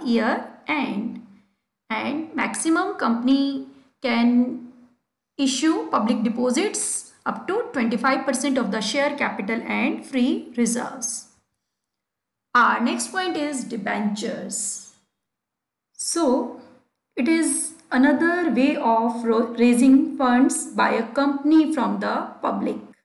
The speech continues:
Another type of borrowing by the company.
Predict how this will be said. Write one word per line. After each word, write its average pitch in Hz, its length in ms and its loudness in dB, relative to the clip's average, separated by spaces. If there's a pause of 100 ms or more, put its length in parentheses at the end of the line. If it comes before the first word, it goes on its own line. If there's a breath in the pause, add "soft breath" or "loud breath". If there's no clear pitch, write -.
(880)
Another 269 300 4
type 226 300 0
of 302 480 -2
borrowing 233 560 2
by 214 160 0
the - 340 -4 (220)
company. - 640 -4